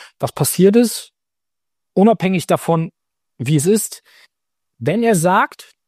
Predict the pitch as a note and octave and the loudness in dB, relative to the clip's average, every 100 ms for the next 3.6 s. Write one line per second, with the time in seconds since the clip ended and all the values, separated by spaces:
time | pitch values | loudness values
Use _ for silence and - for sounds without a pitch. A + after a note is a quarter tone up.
0 | _ - D#3 E3 D#3 C3 C3 D#3+ G3+ C4 | _ -2 -2 0 0 0 0 0 0 -4
1 | B3 A#3+ C4 D4 - _ _ _ _ _ | -4 -6 -10 -14 -18 _ _ _ _ _
2 | D3+ G3 - G#3+ D3 C3+ G3 F3+ E3+ E3 | 0 0 2 2 2 2 4 4 2 0
3 | - D#3 D3 B2 - | -2 -2 -2 -2 -4